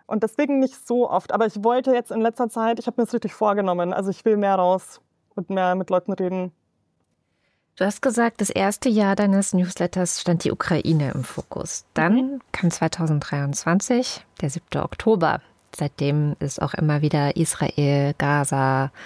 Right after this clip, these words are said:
Speaker 2: Hamas, humanitäre Situation und so Thema. Und zuletzt hast du, finde ich, bewiesen, dass du auch keine Angst vor sehr großen Fragen hast. Du hast nämlich die Frage gestellt, ist es jetzt Genozid?
Speaker 1: Mhm.
Speaker 2: Ist das das?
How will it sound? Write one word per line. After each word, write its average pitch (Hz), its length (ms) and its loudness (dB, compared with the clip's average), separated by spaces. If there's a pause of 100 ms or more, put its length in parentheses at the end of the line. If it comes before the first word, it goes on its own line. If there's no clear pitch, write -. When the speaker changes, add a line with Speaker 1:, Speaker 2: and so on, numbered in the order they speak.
(340)
Speaker 2:
Hamas, 143 480 0
humanitäre 139 560 -2
Situation - 480 -4
und 147 120 -4
so - 200 -6 (640)
Thema. 226 580 2 (600)
Und 185 120 0
zuletzt - 440 0
hast 208 340 -2
du, 220 340 2 (800)
finde 170 300 2
ich, - 160 -4
bewiesen, 196 380 2
dass 214 160 0
du - 120 0
auch - 120 -4
keine 175 240 0
Angst - 220 -4
vor 180 140 0
sehr 165 140 0
großen - 400 0
Fragen 151 400 -4
hast. 196 240 0
Du - 40 -4
hast 175 120 -2
nämlich 175 140 2
die 170 100 0
Frage 151 320 0
gestellt, 202 460 -2
ist - 240 -4
es 202 160 -2
jetzt - 320 -6
Genozid? 151 720 -4 (1300)
Speaker 1:
Mhm. 214 80 -4
Speaker 2:
Ist 190 220 0
das 262 100 -2
das? 359 320 0